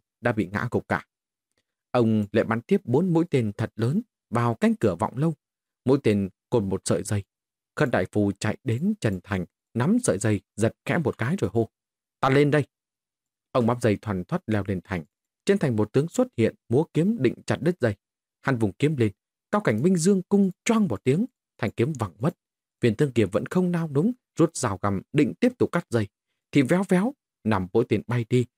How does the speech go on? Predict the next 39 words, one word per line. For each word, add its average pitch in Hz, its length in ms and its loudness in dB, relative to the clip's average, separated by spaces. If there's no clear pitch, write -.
một 131 240 0
mũi 175 320 4
trúng 220 240 2
vào 104 120 -2
đầu 92 120 -4
của - 240 0
y, 147 180 -2
còn 131 160 0
lại 117 200 0
trúng 220 280 2
vào 101 260 -2
bốn 185 240 2
tên 180 160 0
xạ - 200 -4
thủ 98 220 -2
của 104 100 0
Vọng - 240 -6
Lâu. 123 140 0
Mỗi 123 180 4
tên 95 220 0
cột 98 180 0
một 92 200 -2
sợi - 220 -2
dây, 135 200 0
tất 131 200 -2
cả 95 180 -4
ngã 123 120 2
lộn 120 200 0
đầu 92 180 -2
xuống 113 220 -6
đất. 180 160 0
Khất 143 120 0
đại 101 140 2
phu 110 160 2
đã 90 220 2
lên 104 160 2
đến 131 220 0
Vọng 101 200 -4
Lâu, 117 200 -2